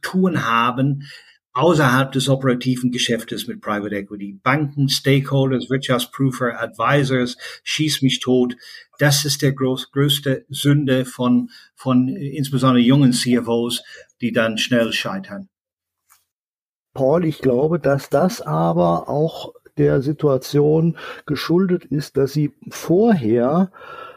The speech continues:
Speaker 2: in einem Unternehmen gearbeitet haben, was dem Unternehmer gehört, wo der Bauch des Unternehmers, äh, der Kompass oft ist.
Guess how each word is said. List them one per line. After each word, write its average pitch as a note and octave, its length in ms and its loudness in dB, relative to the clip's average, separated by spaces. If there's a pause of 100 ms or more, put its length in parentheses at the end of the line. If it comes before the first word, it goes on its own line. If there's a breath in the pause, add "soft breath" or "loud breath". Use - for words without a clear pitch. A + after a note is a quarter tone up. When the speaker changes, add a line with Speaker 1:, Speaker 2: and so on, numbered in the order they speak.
(300 loud breath)
Speaker 2:
in D3+ 220 0
einem D3 100 0
Unternehmen C#3+ 580 2
gearbeitet D#3 680 -2
haben, D3 400 -2
was C#3 320 -2
dem C3+ 240 2
Unternehmer C#3+ 720 2
gehört, E3+ 460 0
wo C#3+ 100 -2
der D3 140 2
Bauch E3+ 460 0
des D#3 220 0
Unternehmers, D3 1000 2 (540 loud breath)
äh, D3 220 2
der C#3 140 2
Kompass C#3+ 840 0
oft D#3 340 -2
ist. - 520 -4